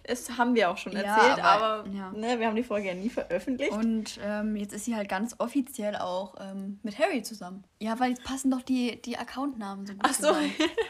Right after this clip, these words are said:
Speaker 2: Mit Harry
Speaker 1: <laughs> Ich dachte,
Speaker 2: Styles
Speaker 1: welche
Speaker 2: und Taylor
Speaker 1: Info ich schon
Speaker 2: Connor.
Speaker 1: wieder
Speaker 2: Nein,
Speaker 1: verpasst
Speaker 2: nein,
Speaker 1: hab.
Speaker 2: nein, nein. Weil es war jetzt auch eindeutig, ne, Ironie, wir wollen das nochmal verinnerlichen, Ironie.
Speaker 1: Ja.
Speaker 2: Es war auch eindeutig jetzt so eine Art Trennungsstatement gewesen, dass sie halt, ähm, jetzt nicht mehr so mit Louis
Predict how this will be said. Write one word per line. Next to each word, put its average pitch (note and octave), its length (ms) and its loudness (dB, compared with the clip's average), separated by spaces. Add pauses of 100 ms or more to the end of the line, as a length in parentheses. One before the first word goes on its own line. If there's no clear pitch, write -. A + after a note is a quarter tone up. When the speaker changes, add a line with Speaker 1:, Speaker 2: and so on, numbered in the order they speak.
(260)
Speaker 2:
Mit G3+ 160 -2
Harry A#3 120 4
Speaker 1:
<laughs> - 20 4
Ich A#3 80 0
dachte, A3+ 120 8 (160)
Speaker 2:
Styles - 20 2
Speaker 1:
welche A3 180 0
Speaker 2:
und G#3+ 40 0
Taylor G#3+ 140 0
Speaker 1:
Info A#3+ 100 2
ich A#3 60 0
schon A3 80 0
Speaker 2:
Connor. G#3 120 0
Speaker 1:
wieder G3+ 240 0 (280)
Speaker 2:
Nein, A#3 160 0
Speaker 1:
verpasst G3+ 180 0
Speaker 2:
nein, G#3 100 -2
Speaker 1:
hab. G3 180 -6
Speaker 2:
nein, G3+ 180 -6
nein. G3 260 -6 (540)
Weil G3+ 100 0
es G3+ 100 -4
war A3 140 6
jetzt G#3+ 180 -8
auch G3+ 120 -8
eindeutig, G#3+ 580 -4 (500)
ne, A#3 260 2
Ironie, G3+ 380 2
wir G3+ 140 -2
wollen G3+ 240 0
das G#3+ 160 -8
nochmal G#3 340 2
verinnerlichen, A#3 480 -4
Ironie. G3+ 360 2
Speaker 1:
Ja. C4 60 -2 (300)
Speaker 2:
Es - 100 -18
war A3+ 80 2 (280)
auch G#3 160 -10
eindeutig G#3+ 500 -2
jetzt G3+ 140 -8
so F#3+ 320 -6
eine - 140 -8
Art G3 180 -4
Trennungsstatement G3 800 2
gewesen, G3+ 520 -2 (360)
dass G3+ 200 -6
sie G#3+ 240 -2
halt, G3+ 480 -2
ähm, G3+ 380 -2
jetzt G3+ 220 -6
nicht G3+ 100 -8
mehr G#3 120 -6
so G3+ 100 -4
mit G3+ 260 -4
Louis G#3+ 240 -4